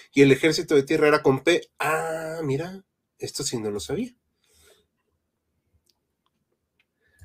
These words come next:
Aquí dice, y se, el video de la policía política del R D A lo censuraron tan-, lo bloquearon tantas veces que no recuerdo si pude verlo.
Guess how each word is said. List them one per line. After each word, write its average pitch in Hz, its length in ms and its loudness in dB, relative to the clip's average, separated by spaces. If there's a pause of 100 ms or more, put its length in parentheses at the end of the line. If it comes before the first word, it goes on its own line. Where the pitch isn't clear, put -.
(140)
Aquí 190 380 4
dice, 202 400 10
y 160 80 -2
se, 165 200 0
el 160 60 4
video 175 200 12
de 220 60 12
la 208 100 8
policía 151 280 4
política 170 380 2
del 160 120 8
R 180 180 4
D 175 100 6
A 180 60 6
lo 180 100 6
censuraron 160 480 4
tan-, 175 220 -2
lo 139 100 8
bloquearon 160 320 6
tantas 185 160 2
veces 180 100 -2
que 170 80 2
no 165 120 4
recuerdo 170 260 2
si - 100 -8
pude 170 200 2
verlo. 160 320 4